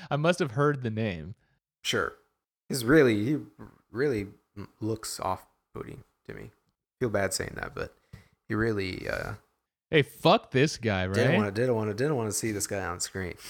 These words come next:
Speaker 2: <laughs> It's hard when they make, when they make the hardest person to look at in a movie, you know.
Speaker 1: He was born in Great
Speaker 2: The,
Speaker 1: Neck, New
Speaker 2: the,
Speaker 1: York.
Speaker 2: the, the main, the main, main person. Christophe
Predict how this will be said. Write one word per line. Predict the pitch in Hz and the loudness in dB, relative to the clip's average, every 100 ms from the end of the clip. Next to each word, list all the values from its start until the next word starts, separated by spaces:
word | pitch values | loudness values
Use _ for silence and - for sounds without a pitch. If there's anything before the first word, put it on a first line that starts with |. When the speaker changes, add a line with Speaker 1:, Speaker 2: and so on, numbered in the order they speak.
| - - - - | -10 -10 -2 0
Speaker 2:
<laughs> | - - _ 226 - 330 - _ _ - 110 | 0 -2 _ -4 -2 -4 -6 _ _ -14 -4
It's | 127 - | 2 6
hard | 202 226 147 | 8 8 8
when | 147 | 8
they | 143 | 8
make, | 156 160 151 - 151 - | 8 6 4 -2 -8 -2
when | 160 | 2
they | 160 | 4
make | 151 175 | 6 4
the | 175 | 4
hardest | 143 151 156 - | 4 4 4 2
person | 147 143 | 2 2
to | 120 | 0
look | 123 127 | 0 2
at | 123 | 0
in | 117 | 0
a | 107 | 0
movie, | 117 110 104 98 - _ _ _ _ _ | -2 0 0 -2 -8 _ _ _ _ _
you | 113 101 | -6 -4
know. | 95 113 | -4 2
Speaker 1:
He | 170 | 4
was | 202 | 4
born | 131 160 156 | 4 4 4
in | 120 | 2
Great | 120 139 127 | 2 2 2
Speaker 2:
The, | |
Speaker 1:
Neck, | 120 123 - | 2 2 4
New | 127 120 | 0 2
Speaker 2:
the, | |
Speaker 1:
York. | 117 104 139 107 - | 2 4 4 4 -4
Speaker 2:
the, | - | -6
the | 113 | -4
main, | 117 117 120 - | -4 -2 -4 -4
the | 107 | -4
main, | 110 117 117 110 92 _ _ _ _ _ | -4 -4 -4 -6 -8 _ _ _ _ _
main | 110 113 | -8 -6
person. | 117 117 - - _ _ _ _ _ | -6 -6 -6 -14 _ _ _ _ _
Christophe | - 160 - - 151 - - | -4 0 0 2 2 2 -2